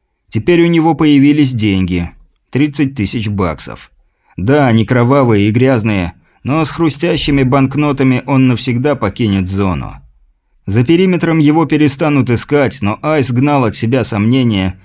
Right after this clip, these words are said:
и был уверен в правоте и в том, что мучения его не напрасны.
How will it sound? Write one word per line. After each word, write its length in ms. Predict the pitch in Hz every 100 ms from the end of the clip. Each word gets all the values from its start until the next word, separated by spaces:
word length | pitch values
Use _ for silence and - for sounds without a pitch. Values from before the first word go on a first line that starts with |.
| _
и 100 | 101
был 220 | 131 160
уверен 420 | 151 160 147 107
в 80 | 95
правоте 540 | 123 117 110 113 143 98
и 100 | 87
в 80 |
том, 200 | - 139
что 180 | 131 123
мучения 680 | 110 117 - 139 123 110 107
его 300 | 98 104 104
не 120 | 101
напрасны. 680 | 95 90 110 107 - 69